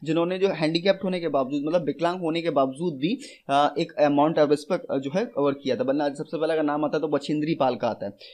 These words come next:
है ना? उसके बाद एक और नाम आता है, अम, संतोष यादव, जिन्होंने सबसे कम उम्र में किया था। मतलब पहली महिला अगर बात की जाए तो बछेंद्री पाल आती है, सबको पता होता है, लेकिन सबसे कम उम्र की महिला अगर आती है तो वो आता है संतोष यादव। और पहली जो है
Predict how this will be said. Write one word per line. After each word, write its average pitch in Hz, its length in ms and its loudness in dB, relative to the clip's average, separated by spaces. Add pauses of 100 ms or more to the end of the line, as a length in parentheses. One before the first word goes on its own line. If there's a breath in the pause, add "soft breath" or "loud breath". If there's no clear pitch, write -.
(120)
है 151 60 0
ना? 170 60 2
उसके 180 340 -2
बाद 110 280 -4
एक 170 200 -4
और 175 240 6
नाम 147 300 0
आता 151 180 2
है, 160 160 0
अम, - 440 -4
संतोष 156 540 0
यादव, 139 180 4
जिन्होंने 160 280 -2
सबसे 190 280 -4
कम 175 160 0
उम्र 151 280 0
में 135 140 -4
किया 120 220 -6
था। 110 100 -6
मतलब 151 180 0
पहली 185 360 2
महिला 170 360 4
अगर 190 180 0
बात 175 280 2
की 190 80 -6
जाए 170 140 4
तो 190 100 0
बछेंद्री 180 400 -2
पाल 180 140 0
आती 151 160 2
है, 165 40 -4
सबको 170 220 -6
पता 139 200 2
होता 127 220 0
है, 120 80 -4 (260 loud breath)
लेकिन 170 220 0
सबसे 214 320 0
कम 190 220 0
उम्र 202 160 -2
की 202 180 -8
महिला 180 200 0
अगर 185 140 0
आती 170 220 -2
है 196 60 -6
तो 196 120 0
वो 175 80 2
आता 175 120 -2
है 196 60 -4
संतोष 165 440 -4
यादव। 117 240 0 (240 loud breath)
और 170 120 6
पहली 170 380 2
जो 202 160 0
है 214 140 4